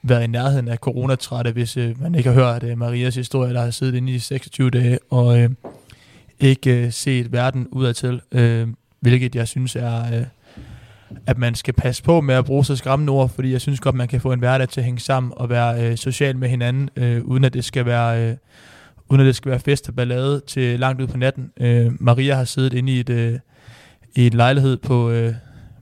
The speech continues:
på max firs kvadratmeter og har, øh, øh, ikke set, øh, omverdenen, og, øh, derfor synes jeg, at, øh, at man,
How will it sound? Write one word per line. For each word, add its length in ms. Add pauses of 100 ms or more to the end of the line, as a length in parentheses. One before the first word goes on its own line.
på 260 (180)
max 400
firs 360
kvadratmeter 560
og 280
har, 320
øh, 200 (1040)
øh, 360
ikke 200
set, 320
øh, 220
omverdenen, 600
og, 320
øh, 180
derfor 340
synes 280
jeg, 120
at, 160
øh, 260 (840)
at 160
man, 220